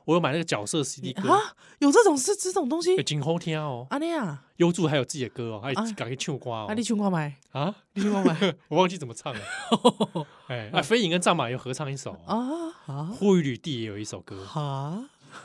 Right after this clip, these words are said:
Speaker 1: 很好。
Speaker 2: <laughs> 哎，嗯。
Speaker 1: 仙水忍也有一首歌。
Speaker 2: 是。
Speaker 1: 啊，想说奇怪，那两个男生的声音。
Speaker 2: 是。嗯。
Speaker 1: 哎，
Speaker 2: 哎。
Speaker 1: 长大才知道啊。
Speaker 2: 啊。
Speaker 1: Couple。
Speaker 2: couple，couple，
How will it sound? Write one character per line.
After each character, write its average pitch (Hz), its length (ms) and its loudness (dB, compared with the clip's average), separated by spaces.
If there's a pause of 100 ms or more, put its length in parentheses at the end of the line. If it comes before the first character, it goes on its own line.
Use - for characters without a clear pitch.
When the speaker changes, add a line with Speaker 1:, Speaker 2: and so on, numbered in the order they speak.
(280)
Speaker 1:
很 - 200 2
好。 110 320 -4
Speaker 2:
<laughs> - 120 -20
哎， 160 380 -4 (340)
嗯。 170 80 0
Speaker 1:
仙 214 200 8
水 196 180 4
忍 139 160 0
也 117 100 -6
有 120 60 -2
一 127 40 -6
首 120 160 -12
歌。 98 220 -14
Speaker 2:
是。 156 340 -4 (400)
Speaker 1:
啊， 185 120 -2
想 156 120 -2
说 202 100 -2
奇 - 140 -4
怪， 170 180 0
那 190 220 -4 (480)
两 123 200 -2
个 113 100 -8
男 113 220 -8
生 156 160 -6
的 127 60 -8
声 113 180 -10
音。 110 200 -14
Speaker 2:
是。 170 280 -6 (880)
嗯。 170 120 -6
Speaker 1:
哎， 185 300 0 (220)
Speaker 2:
哎。 175 80 -2
Speaker 1:
长 269 160 0
大 175 80 0
才 151 80 -2
知 131 140 -10
道 139 200 -2
啊。 143 140 -12 (920)
Speaker 2:
啊。 190 460 0
Speaker 1:
Couple。 196 440 2 (220)
Speaker 2:
couple，couple， 151 760 -6